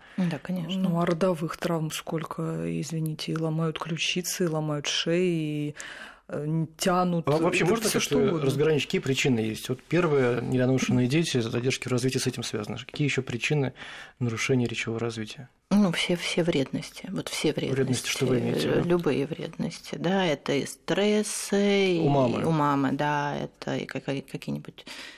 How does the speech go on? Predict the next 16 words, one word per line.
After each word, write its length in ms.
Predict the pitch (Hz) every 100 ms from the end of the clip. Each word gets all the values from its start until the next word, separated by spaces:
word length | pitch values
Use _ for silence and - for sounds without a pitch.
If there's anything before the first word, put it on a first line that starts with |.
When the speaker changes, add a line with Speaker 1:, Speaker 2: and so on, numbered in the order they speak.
| - _
Speaker 1:
не 80 | 143
знаю, 300 | 143 139 143
лечение 840 | 147 151 175 170 165 170 160 147 143
мамы, 420 | 139 135 135 -
да, 180 | 147 151
какие, 300 | - - -
как 180 | -
прием 400 | - 160 160 147
лекарственных 600 | 143 - - - 139 135 -
препаратов. 340 | - 185 190
Speaker 2:
Любая 260 | 202 190 165
внутриутробная 960 | 185 175 175 175 - 190 180 156 156
Speaker 1:
Любая. 60 | 156
Speaker 2:
патология 840 | 156 165 165 220 277 196 156 151 - _ _ -
Speaker 3:
Мгм. 220 | 135 147
Speaker 2:
и 300 | 202 233